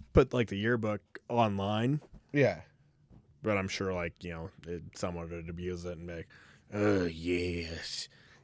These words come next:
Speaker 1: You know?
Speaker 2: Why do you have to make anything so pure and innocent, so evil and gross? Even though you bring up the innocent side, then you're like, "Yes, let me go ahead and now make it darkness."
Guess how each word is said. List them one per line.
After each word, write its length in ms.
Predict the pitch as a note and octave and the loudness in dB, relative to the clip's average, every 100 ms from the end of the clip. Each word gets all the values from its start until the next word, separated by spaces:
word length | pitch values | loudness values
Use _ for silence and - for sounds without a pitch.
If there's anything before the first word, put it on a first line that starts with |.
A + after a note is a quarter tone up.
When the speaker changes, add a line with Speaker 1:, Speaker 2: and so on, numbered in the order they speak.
| - | -6
Speaker 1:
You 80 | A#2 | 4
know? 80 | C#3+ | 6
Speaker 2:
Why 360 | F3+ C4 C4+ | 8 8 6
do 140 | F3+ G3+ | 6 6
you 120 | G#3+ | 8
have 200 | F#3+ F3+ | 8 6
to 80 | F#3 | 6
make 260 | F3+ D#3+ - | 6 4 6
anything 560 | F3 F#3 G#3 F#3+ G#3+ G3+ | 8 8 6 6 4 2
so 320 | - G#3+ G3 | 4 6 6
pure 340 | F#3 G#3+ F#3+ F#3 | 6 6 8 8
and 120 | F3 | 6
innocent, 500 | F3 D#3+ C#3 C3+ B2+ | 6 6 6 2 4
so 320 | - E3+ E3 - | 8 8 6 4
evil 400 | F3 E3+ E3 D3 | 4 4 4 2
and 100 | C#3 | 6
gross? 360 | C#3+ B2 A2+ - - - | 6 6 4 -4 -2 6
Even 200 | A#3 B3+ | 6 8
though 140 | A#3 | 8
you 440 | E3+ C#3+ F3 A#3 A3 | 8 8 10 10 8
bring 240 | F#3+ F#3 | 6 6
up 140 | F3+ - | 4 4
the 120 | - | 4
innocent 420 | D#3 D3+ D3+ C3+ | 6 6 4 2
side, 280 | - A#2+ A2 - - | 2 0 0 -6 0
then 220 | C3+ E3+ E3 | 6 8 10
you're 120 | D#3+ | 8
like, 220 | C#3+ A#2 - | 8 4 4
"Yes, 540 | D3+ D#3 G#2 F2 - | 6 8 6 2 2
let 160 | D#3 D#3+ | 4 6
me 60 | |
go 160 | D3 D3 | 8 8
ahead 200 | C3+ C3 | 8 4
and 140 | B2+ | 2
now 180 | B2 A#2 | 0 0
make 260 | A#2 A2+ G#2+ | 2 0 -2
it 120 | F#2 | 2
darkness." 680 | A2+ G2 F#2+ E2+ - - | 2 2 -4 -12 -12 -18